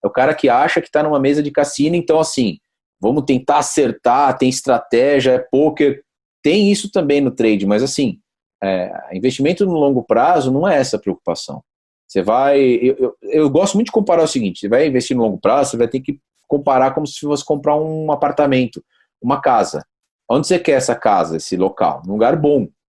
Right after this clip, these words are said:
Entendeu? Você não vai comprar ali porque, puta, eu vou comprar, cara, porque o, o cara falou pra mim, tá na frente de uma favela. Falei, não, o cara falou pra mim que vão construir um shopping ali, mas já tá construído?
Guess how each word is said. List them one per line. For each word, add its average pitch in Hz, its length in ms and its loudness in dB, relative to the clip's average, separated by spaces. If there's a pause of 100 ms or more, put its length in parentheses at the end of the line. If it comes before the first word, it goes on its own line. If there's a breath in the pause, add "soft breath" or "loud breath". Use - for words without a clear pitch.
(380)
Entendeu? 120 180 0
Você - 100 -2
não 135 80 2
vai 196 160 0
comprar 147 440 2
ali 143 240 2
porque, - 240 -4
puta, 127 280 -2
eu 98 100 2
vou 135 120 0
comprar, 110 440 0
cara, 85 240 0 (300 loud breath)
porque 120 460 0
o, 110 280 -2
o 104 60 -6
cara 131 260 2
falou 127 260 0
pra 113 200 0
mim, 135 160 0
tá 139 120 2
na 139 100 0
frente 190 500 -2
de 185 80 -2
uma 180 140 -2
favela. 117 500 0 (300 soft breath)
Falei, 123 160 2
não, 117 60 2
o 107 40 -2
cara 139 220 0
falou 156 260 0
pra 160 180 0
mim 139 260 0
que 170 140 -4
vão 143 220 0
construir 165 320 0
um 151 60 -4
shopping 156 480 -2
ali, 135 380 0 (280)
mas 101 140 -2
já 127 80 2
tá 120 140 0
construído? 107 680 -2